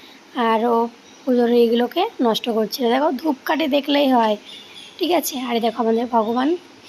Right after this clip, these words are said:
ঠিক আছে? আমি যেমন পারি ভক্তি ভরে ঠাকুরকে পুজো করি। আর তারপরে ছাদে এসেছি জামা কাপড় তুলতে। তারপর অনেকটা সময় পর তোমাদের সাথে আবার কথা বলছি। ওই এখন ছটা মতো বাজে, বাবুর জন্য একটু ভাত বসাবো, রাতেও খাবে।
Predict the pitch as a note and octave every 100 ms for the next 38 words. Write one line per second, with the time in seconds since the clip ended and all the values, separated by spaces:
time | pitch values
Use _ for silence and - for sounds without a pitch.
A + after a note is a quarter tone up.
0 | - - - - D#4 D#4 - C#4 - -
1 | - C4+ C#4 C4+ C4 C#4+ C#4 C4 B3+ B3+
2 | B3 - C4+ B3 B3 C4+ B3 C4 A#3 B3
3 | - B3 A#3+ C4+ C4+ D4+ - - - -
4 | G#3+ C4+ B3 B3 - C#4+ B3+ C4 C4+ C#4
5 | C4 A#3+ A#3+ A#3+ C#4+ - C4 C4 F#4+ A#4+
6 | - - - - - - - A#3+ D4+ C#4+
7 | B3 A#3 D#4 C#4 - - - - - -
8 | - F4 C#4 C#4 C4 C#4 C#4 C#4+ C4+ -
9 | C#4 C4 C4 B3 B3+ B3 - D4 E4 C#4+
10 | D#4 C#4+ C#4+ B3+ B3+ B3+ C4+ A#3+ A#3 D4+
11 | - - - - B3+ A#3 A#3 B3 B3+ C#4+
12 | B3 - B3+ A#3 B3 - A3+ B3+ C4 B3
13 | B3+ B3+ - C4 B3